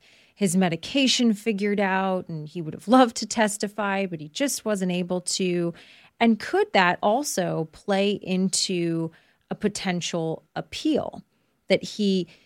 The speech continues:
you know, his, uh, his Sixth Amendment rights, you know, the right to prepare, uh, a defense, that that might be violated and that might be brought up as grounds for an appeal?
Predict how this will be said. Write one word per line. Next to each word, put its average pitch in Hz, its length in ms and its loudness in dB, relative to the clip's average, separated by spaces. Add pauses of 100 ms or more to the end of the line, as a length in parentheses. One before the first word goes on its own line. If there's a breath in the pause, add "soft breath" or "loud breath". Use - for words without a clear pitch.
(380 soft breath)
you 202 180 0
know, 175 140 2
his, 170 420 0
uh, 170 160 4
his 180 220 0
Sixth - 340 0
Amendment 180 420 -2
rights, 262 440 0
you 202 40 -2
know, 185 120 0
the 170 120 -2
right 175 340 0
to 175 300 -2
prepare, 175 840 0 (100)
uh, 160 580 -2
a 165 140 -2
defense, 175 1000 -2 (200)
that 185 380 0 (240)
that 180 180 2
might 175 220 -2
be 180 140 -4
violated 170 500 -2
and 160 80 -4
that 165 100 -4
might 170 160 -2
be 180 120 -4
brought 170 400 0
up 254 300 0
as 165 140 -4
grounds - 400 -10
for - 120 -10
an - 100 -8
appeal? - 420 -10